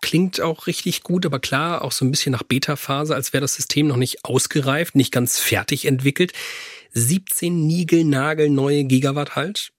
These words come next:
Ich hab schon verstanden, dass die ihren Platz brauchen, weil die Energiewende wichtig ist und wir mehr Strom aus Erneuerbaren brauchen. Aber in dieser Umbruchphase, ich weiß nicht, ich warte, glaub ich, lieber noch ab, bis der Umbau vorbei ist und die Solarparty wieder losgeht.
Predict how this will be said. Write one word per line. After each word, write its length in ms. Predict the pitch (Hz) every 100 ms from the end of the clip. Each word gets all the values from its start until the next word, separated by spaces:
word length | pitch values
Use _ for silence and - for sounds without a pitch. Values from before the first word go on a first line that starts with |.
| _ -
Ich 160 | -
hab 100 | 170
schon 180 | - 147
verstanden, 440 | - - 131 139
dass 140 | 120 -
die 120 | -
ihren 180 | 117 117
Platz 220 | 147 -
brauchen, 420 | - 95 101 127
weil 80 | 113
die 80 | 110
Energiewende 600 | 117 107 127 123 113 107
wichtig 380 | 117 - 127 135
ist 160 | 123
und 100 | 110
wir 80 | 110
mehr 220 | 107 113
Strom 360 | 110 - 120 113
aus 120 | 104
Erneuerbaren 520 | - 113 143 104 98
brauchen. 380 | 98 98 - 123 - - - - - - _
Aber 100 | -
in 120 | 127
dieser 300 | 139 170 165
Umbruchphase, 920 | 196 214 220 131 104 - - 101 113 -
ich 180 | - - -
weiß 280 | - -
nicht, 240 | 151 131 -
ich 140 | - - _ - -
warte, 180 | - -
glaub 200 | 123 123
ich, 80 | -
lieber 160 | 135 -
noch 200 | 135 -
ab, 100 | -
bis 140 | -
der 120 | -
Umbau 240 | 143 170 131
vorbei 300 | 123 117 139
ist 140 | 123
und 160 | 110 - - - -
die 80 |
Solarparty 680 | 110 110 107 120 - 110 -
wieder 120 | 110
losgeht. 420 | 104 113 - -